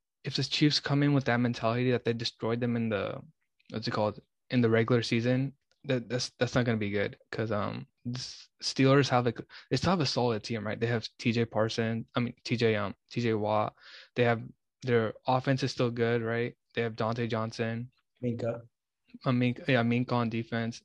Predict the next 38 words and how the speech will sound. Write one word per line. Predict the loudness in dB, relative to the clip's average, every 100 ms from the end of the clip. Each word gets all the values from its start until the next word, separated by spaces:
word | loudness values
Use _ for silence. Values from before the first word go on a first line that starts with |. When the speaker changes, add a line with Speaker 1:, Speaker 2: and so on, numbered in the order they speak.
| 0
Speaker 1:
And |
they | 4
have, | 4 2
uh, | 0 -2 -6 -12 -2
they | 2
still | 4
have | 4
Big | 4 4
Ben. | 2 2
Big | 0 0
Ben's | -2 -2
won, | -2 -2
like, | -2 -6 -14 -2
big | 0 0
playoff | 0 0 0 -2
games. | -8 -4
He's | -2
won, | 0 0
he's | 0 2
won | 2
two | 0 -4
Super | -6 -8
Bowls, | -6 -4 -6 -4
right? | -4 -4 _ -20 -20 -20 -20
It's | -2
like, | 0
you | 2 0 2
still | 2 4
can't | 4 4
underestimate | 4 2 0 -6 -6 -2
that, | -2 -4 _ _ _ _ -16
I |
feel | 0 2
like, | 2
Speaker 2:
Yeah. |
Speaker 1:
as | 0
a | 0
Chiefs. | -4 -2 -2 -2